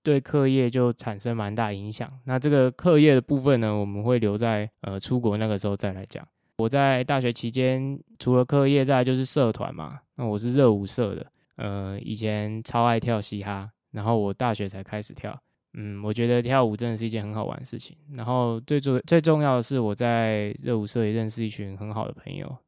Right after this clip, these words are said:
大家一定会想说，啊，会不会是热舞社才疏忽了课业？我会觉得这件事情就是无稽之谈，就是这都是自己的内心嘛。我是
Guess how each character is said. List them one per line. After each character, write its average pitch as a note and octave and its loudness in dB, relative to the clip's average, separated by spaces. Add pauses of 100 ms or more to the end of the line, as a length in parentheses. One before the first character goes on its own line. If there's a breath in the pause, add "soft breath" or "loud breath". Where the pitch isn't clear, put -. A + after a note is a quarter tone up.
(140)
大 E3+ 2
家 E3 4
一 D#3 4
定 D#3 2
会 D#3 4
想 B2 0
说， C3 2
啊， A#2+ 0
会 C3+ 0
不 C#3 0
会 C3+ 4
是 C#3 -2
热 C3+ 2
舞 G#2+ 0
社 A2 0 (220)
才 A2+ -4
疏 C3 -2
忽 C3 0
了 G#2+ 2
课 A2 -2
业？ G#2+ -4 (680)
我 A2 -4
会 A#2+ 4
觉 A#2 2
得 G#2 2 (260)
这 A#2+ -2
件 A#2+ 0
事 A#2+ -6
情 G#2 -4
就 A2 -2
是 G#2+ -4
无 A2 -8
稽 G#2+ -6
之 A2 -6
谈， G#2+ -10 (400)
就 B2 -4
是 C3+ 2
这 D#3+ 2
都 F3+ 6
是 F3+ 0
自 E3+ -6
己 D3 2
的 A#2 2 (160)
内 D3+ 2
心 C3+ -2
嘛。 A#2 -2 (280)
我 B2 0
是 D#3 2